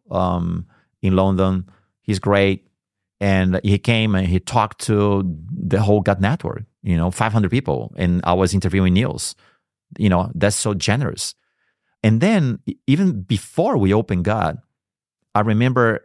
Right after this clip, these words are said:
I went to New York to meet Jerry Graff for the first time, right? He was a Barton Graff. And so I told him about my idea,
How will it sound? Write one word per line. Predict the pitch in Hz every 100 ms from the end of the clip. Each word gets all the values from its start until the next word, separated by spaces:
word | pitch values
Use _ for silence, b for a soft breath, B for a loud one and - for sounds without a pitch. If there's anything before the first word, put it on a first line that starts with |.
| _
I | 95
went | 101 139
to |
New | 151
York | 123 107 101 - _ -
to |
meet | 98 98 95 92
Jerry | - 92 87
Graff | 98 87 - -
for | - 95
the |
first | - 65 -
time, | - - - -
right? | 87 92 110 b b b b b
He | - 95
was | 98
a | 87
Barton | 82 85 87 78
Graff. | 76 - - _ _ _ -
And | 104
so | -
I | 95
told | - 123 127
him | 127
about | 107 107
my | 110 101
idea, | 98 90 92 92 92